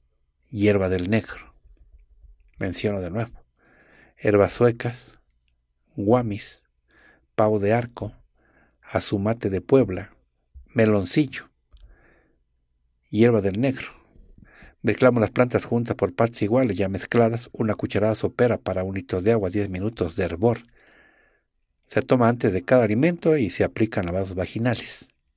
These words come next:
con el mismo té, recipientes separados.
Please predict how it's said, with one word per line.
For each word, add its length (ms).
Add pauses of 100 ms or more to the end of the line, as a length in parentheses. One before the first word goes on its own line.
(1160)
con 160
el 60
mismo 260
té, 180 (760)
recipientes 520
separados. 760